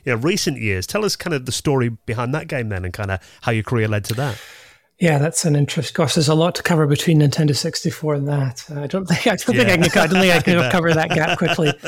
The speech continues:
Speaker 2: Um, but Torn, Torn was a very interesting product, um, in that it was,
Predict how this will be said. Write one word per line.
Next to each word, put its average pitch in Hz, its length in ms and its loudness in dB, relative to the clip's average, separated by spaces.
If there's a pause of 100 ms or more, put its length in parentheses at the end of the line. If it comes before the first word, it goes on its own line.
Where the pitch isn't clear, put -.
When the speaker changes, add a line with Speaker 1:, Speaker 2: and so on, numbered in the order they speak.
(380)
Speaker 2:
Um, 160 300 4
but 180 220 -2
Torn, 202 380 4
Torn 214 200 2
was 196 140 2
a 165 40 -2
very 160 200 0
interesting 156 360 -4
product, 143 560 -6
um, 139 360 -2
in 165 160 2
that 156 200 -2
it 170 120 0
was, 151 340 0